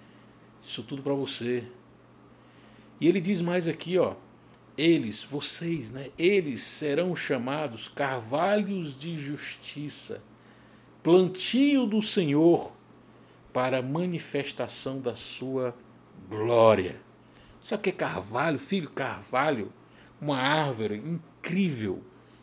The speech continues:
E aí eu fui pesquisar como é que era o carvalho. O carvalho, uma das características do carvalho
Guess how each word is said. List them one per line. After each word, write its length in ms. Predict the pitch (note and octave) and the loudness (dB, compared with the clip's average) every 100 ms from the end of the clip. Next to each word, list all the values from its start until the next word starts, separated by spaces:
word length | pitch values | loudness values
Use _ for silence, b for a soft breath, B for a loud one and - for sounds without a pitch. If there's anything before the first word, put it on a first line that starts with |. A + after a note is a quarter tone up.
| - A2 | -16 -6
E 80 | |
aí 60 | B2 | -2
eu 60 | C3+ | -2
fui 200 | E3+ F3+ | -4 -4
pesquisar 840 | F#3 - - A#2 G2 A2 B2 A2+ - | -4 -4 -4 -6 0 2 2 0 -10
como 180 | B2 | -6
é 80 | C3+ | -6
que 220 | C3+ C#3 | -6 -4
era 120 | C3+ C#3+ | -2 -2
o 60 | |
carvalho. 680 | C#3+ C3+ G#2+ G2 G#2 A#2+ A2+ | -2 -2 -2 -4 0 0 0
O 40 | G#2+ | -4
carvalho, 600 | B2+ A2 A2+ D3 C#3 G#2 B B B - | -6 -2 0 0 -2 -6 B B B -6
uma 160 | E3 | -4
das 180 | E3 - | -2 -4
características 880 | C#3+ C#3 C#3 B2+ A#2+ E3 - B2 A2 | -2 -2 -4 -6 -4 -6 -6 -6 -6
do 140 | A2 | -6
carvalho 760 | - G#2+ A2 G#2+ A2+ C#3+ A2+ | -6 -6 -6 -6 -2 0 -2